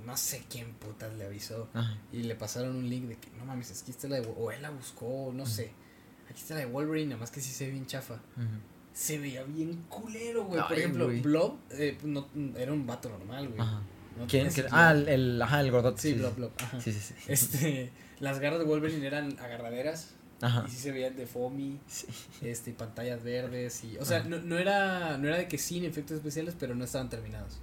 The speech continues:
Speaker 2: Ya, ya, ya.
Speaker 1: Güey, es, es exper-, o sea, y fue como una semana antes de que
Speaker 2: De que
Speaker 1: saliera.
Speaker 2: saliera.
Speaker 1: Ujú.
Speaker 2: Ajá.
Speaker 1: Entonces ya luego la fui a ver al cine y yo todavía chiquito y dije, "Guau,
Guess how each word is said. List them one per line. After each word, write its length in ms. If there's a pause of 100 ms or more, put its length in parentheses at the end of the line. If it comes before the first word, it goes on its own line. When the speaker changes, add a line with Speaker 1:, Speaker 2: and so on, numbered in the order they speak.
(100)
Speaker 2:
Ya, 240
ya, 100
ya. 160 (380)
Speaker 1:
Güey, 260 (560)
es, 220 (180)
es 360
exper-, 280
o 60
sea, 200 (100)
y 160
fue 200
como 160
una 140
semana 360
antes 400
de 100
que 100 (120)
Speaker 2:
De 120
que 80
Speaker 1:
saliera. 340
Speaker 2:
saliera. 40 (200)
Speaker 1:
Ujú. 100
Speaker 2:
Ajá. 180 (240)
Speaker 1:
Entonces 180
ya 100
luego 160
la 80
fui 120
a 20
ver 80
al 100
cine 300
y 160
yo 160
todavía 180
chiquito 260
y 60
dije, 180
"Guau, 160